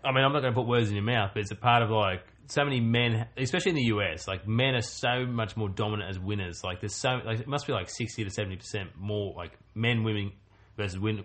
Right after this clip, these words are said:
women winning the game. And maybe you just wanna, like, prove, like, "Oh, we, like, we can do it still," and, like,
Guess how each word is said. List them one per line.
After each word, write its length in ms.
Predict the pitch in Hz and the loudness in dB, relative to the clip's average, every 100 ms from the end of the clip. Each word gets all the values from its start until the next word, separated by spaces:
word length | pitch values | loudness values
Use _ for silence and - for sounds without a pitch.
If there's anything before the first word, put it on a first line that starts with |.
| 107 | -4
women 360 | 113 113 98 90 | 0 0 -2 -4
winning 400 | 101 98 85 117 - - - - | -2 -2 -4 -12 -18 -20 -18 -6
the 80 | 98 | -2
game. 520 | 101 104 82 80 107 - - - | 0 0 -2 -6 -10 -14 -20 -4
And 140 | 110 | 0
maybe 220 | 123 123 107 | 2 2 2
you 60 | |
just 120 | 104 113 | 0 -2
wanna, 120 | 95 | -2
like, 140 | 90 | -4
prove, 220 | - 117 | -2 0
like, 180 | 101 98 | 0 -2
"Oh, 180 | 127 92 | 0 0
we, 80 | 107 | 0
like, 160 | 87 - | -4 -4
we 100 | 110 | -4
can 280 | - 117 101 | 0 -2 0
do 140 | 104 | -2
it 80 | 101 | -4
still," 300 | - 107 101 | -4 -4 -2
and, 100 | 92 | -4
like, 160 | 87 | -6